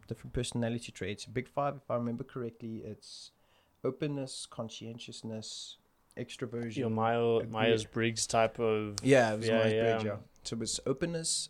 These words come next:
Speaker 1: Um, so they, they measure all these different things on a personality
Speaker 2: Mm.
Speaker 1: scale. And, uh,
Speaker 2: Yes,
Speaker 1: if any of
Speaker 2: yes.
Speaker 1: you guys can, um, I think if I can find a link while we're busy chatting today, I'll, I'll check it up as well.
Speaker 2: Yeah,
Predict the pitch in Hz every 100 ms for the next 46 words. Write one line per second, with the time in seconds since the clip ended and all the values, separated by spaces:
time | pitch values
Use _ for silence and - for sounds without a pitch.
0 | - 107 101 - 139 127 117 131 131 151
1 | 180 165 123 127 - 120 117 117 110 -
2 | 110 113 110 113 110 - 85 73 - -
3 | 117 117 117 110 110 123 135 196 185 139
4 | 123 110 - 127 117 110 - 120 120 -
5 | - - - - - - 135 123 - 139
6 | 117 113 113 110 110 107 110 107 110 110
7 | 113 - - - - - - - - -
8 | - 123 117 131 107 107 - 123